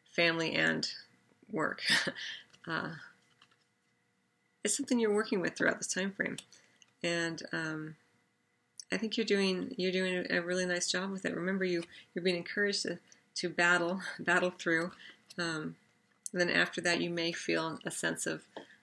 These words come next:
um, disconnection from another person. Um, you may feel that there's communication that isn't being returned to you here. Um, it may be a little bit of an identity <laughs> crisis even in terms of who you are, but that's what I've already talked about, this idea that you're tr-,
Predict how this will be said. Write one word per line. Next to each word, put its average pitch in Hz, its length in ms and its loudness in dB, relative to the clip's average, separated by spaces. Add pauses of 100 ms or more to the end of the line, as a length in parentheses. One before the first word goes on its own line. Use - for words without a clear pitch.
(180)
um, 160 360 -4 (240)
disconnection 175 640 0
from 165 200 -4
another 156 240 -2
person. 170 560 -2 (460)
Um, 156 460 -4
you 165 200 2
may 165 120 2
feel 165 240 -2
that 156 120 -2
there's 156 300 -2
communication 170 600 -4
that 160 140 -4
isn't 165 300 -4 (420)
being 160 220 0
returned 160 520 -2
to - 240 0
you 170 200 0
here. 160 440 -2 (520)
Um, 165 140 -4
it - 200 -8
may 160 140 0
be 156 160 -2
a 156 60 -2
little 151 220 -4
bit 156 120 -4
of 147 100 -6
an 156 60 -6
identity 165 440 2
<laughs> - 0 -
crisis - 520 0
even 156 280 -4 (400)
in 175 80 -4
terms 170 300 -2
of - 180 -10 (960)
who 175 60 -2
you 170 200 0
are, 165 200 0
but 165 100 -4
that's 208 220 -2
what 190 100 0
I've 180 120 2
already 175 160 0
talked - 280 -4
about, 160 260 -4
this 165 200 -4
idea 170 260 -2
that 160 100 -2
you're 160 100 -4
tr-, - 260 -4